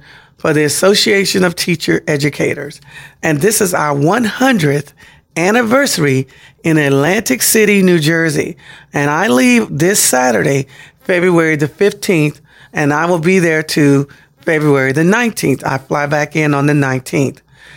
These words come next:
This is an incredibly expensive trip, even though I'm very blessed that my dean, um, Dean Watson, has allocated some funds for our trip.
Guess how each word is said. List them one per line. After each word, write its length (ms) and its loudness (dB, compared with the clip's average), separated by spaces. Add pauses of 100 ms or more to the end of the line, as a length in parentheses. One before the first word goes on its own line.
(1000)
This 300 0
is 220 0
an 120 2
incredibly 800 0
expensive 1080 -2
trip, 480 -4 (220)
even 380 2
though 220 0
I'm 220 -2
very 340 0
blessed 520 0
that 260 -2 (300)
my 200 0
dean, 560 2 (440)
um, 220 -2
Dean 260 2
Watson, 560 0 (280)
has 300 -2
allocated 720 -2
some 320 0
funds 420 0
for 140 -2
our 160 -2
trip. 400 -2